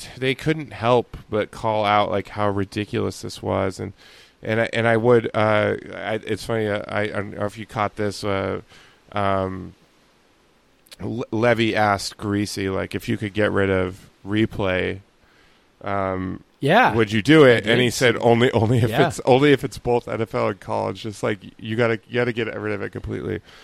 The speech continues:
Speaker 1: And, and, and it's, yeah. Well, I mean, this game was a prime example of what replay can do, and, and what, how replay doesn't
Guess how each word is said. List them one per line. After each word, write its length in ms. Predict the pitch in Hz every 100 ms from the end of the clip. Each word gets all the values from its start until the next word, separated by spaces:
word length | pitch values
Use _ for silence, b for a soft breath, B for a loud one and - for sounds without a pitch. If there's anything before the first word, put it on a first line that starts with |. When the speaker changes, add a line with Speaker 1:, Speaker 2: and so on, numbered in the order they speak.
| b b b
Speaker 1:
And, 220 | - 117
and, 300 | 120 123 120 -
and 160 | 123 131
it's, 560 | 127 - - - - -
yeah. 260 | - 117 104
Well, 240 | 127 135
I 120 | 127
mean, 400 | 139 143 135 127 - b b b _
this 220 | 139 139 -
game 240 | 147 131
was 140 | 117
a 60 | 110
prime 280 | - 110 107
example 540 | 95 95 104 101 107
of 100 | 98
what 140 | 101 92
replay 680 | 101 104 110 101 98 95 92 _
can 220 | 107 101
do, 360 | 110 113 117 117
and, 220 | 104 101
and 260 | 101 101
what, 140 | 98 -
how 180 | 101 104
replay 840 | 101 98 107 101 95 95 92 -
doesn't 420 | 98 104 104 98